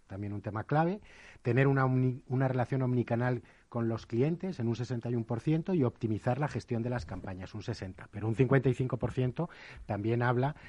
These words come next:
de tener una visión única del cliente. Y, y fíjate que, que es el, el, el sexto, eh, que, que menciono, pero algo tan importante como, como tener esa visión única del, del, del cliente.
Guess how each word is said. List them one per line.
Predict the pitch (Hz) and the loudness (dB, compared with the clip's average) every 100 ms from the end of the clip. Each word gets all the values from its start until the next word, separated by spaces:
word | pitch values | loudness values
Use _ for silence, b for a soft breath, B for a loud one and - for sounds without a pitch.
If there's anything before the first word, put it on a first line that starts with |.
| B | B
de | 117 120 113 - | -2 0 0 -2
tener | 117 113 120 | -2 0 2
una | 143 | 2
visión | 127 - 127 131 | 2 2 4 4
única | 131 123 117 | 4 2 2
del | 104 | 0
cliente. | - 104 156 104 90 | -2 0 2 -2 -10
Y, | 95 98 98 113 | -8 -6 -6 -6
y | |
fíjate | 95 110 127 143 | -4 0 2 2
que, | 139 139 - | 6 4 4
que | - 131 | 2 2
es | 131 | 4
el, | 147 127 - | 4 4 2
el, | 131 139 | 0 0
el | 131 117 | -2 0
sexto, | - 165 - - 120 B B B | 4 4 4 0 0 B B B
eh, | 120 127 123 120 | -2 0 0 -2
que, | - 127 120 101 | -2 0 0 -2
que | 123 | -2
menciono, | 120 117 135 165 | 0 2 2 2
pero | 143 120 113 - | 2 0 0 -2
algo | 123 117 131 | -2 0 0
tan | 127 | 0
importante | 117 120 117 120 117 147 b b b | 0 0 0 0 0 -4 b b b
como, | 117 113 110 110 | -4 -2 -2 -6
como | - 104 104 | -8 -8 -6
tener | 107 110 | -6 -6
esa | 107 117 | -6 -6
visión | 104 - 107 | -6 -6 -6
única | 107 104 113 | -6 -6 -4
del, | 104 98 87 - | -4 -6 -8 -12
del, | 92 92 90 - | -10 -8 -8 -10
del | 90 87 | -14 -12
cliente. | 90 87 82 | -10 -10 -12